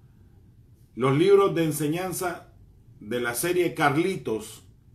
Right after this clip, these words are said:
que Tuneman le puso Carlitos, eh, para honrar la memoria de Carlos Fonseca Amador,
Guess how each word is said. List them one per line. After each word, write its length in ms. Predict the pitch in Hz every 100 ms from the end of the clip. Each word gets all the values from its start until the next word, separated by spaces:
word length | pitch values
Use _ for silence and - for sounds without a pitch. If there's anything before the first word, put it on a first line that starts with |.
| -
que 540 | 123 117 110 110 107 -
Tuneman 440 | 180 196 185 170
le 80 | 156
puso 300 | 170 196 190
Carlitos, 760 | 165 160 196 202 190 156 - - - - - - - - - - -
eh, 460 | 120 120 117 - - - - - _ _ - - - -
para 220 | 135 139
honrar 380 | 139 147 180 190
la 80 | 190
memoria 460 | 175 180 196 190
de 100 | 170
Carlos 320 | 170 185 190 147
Fonseca 480 | 170 160 180 185
Amador, 600 | 175 156 165 185 127 -